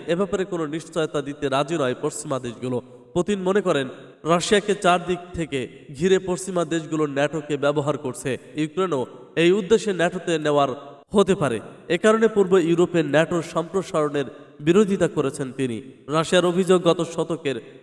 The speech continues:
শেষ দিকে যুক্তরাষ্ট্র ন্যাটোকে পূর্ব দিকে সম্প্রসারণ করা হবে না বলে প্রতিশ্রুতি দিয়েছিল, কিন্তু এ প্রতিশ্রুতি রাখা হয়নি। রাশিয়ার অভিযোগ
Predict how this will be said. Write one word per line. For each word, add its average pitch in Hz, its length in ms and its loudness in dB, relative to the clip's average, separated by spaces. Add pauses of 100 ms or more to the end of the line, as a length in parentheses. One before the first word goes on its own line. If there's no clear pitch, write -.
শেষ 226 280 4
দিকে 240 220 -2
যুক্তরাষ্ট্র 196 560 0
ন্যাটোকে 175 480 0
পূর্ব 185 260 -4 (100)
দিকে 147 280 -4
সম্প্রসারণ 156 840 0
করা 123 200 0
হবে 147 300 0
না 120 100 -4 (260)
বলে 143 180 0
প্রতিশ্রুতি 170 640 -4
দিয়েছিল, 143 380 -2 (380)
কিন্তু 180 240 -6
এ 175 80 4
প্রতিশ্রুতি 185 720 -2
রাখা 147 360 2
হয়নি। 127 340 -4 (280)
রাশিয়ার 180 420 4
অভিযোগ 202 240 2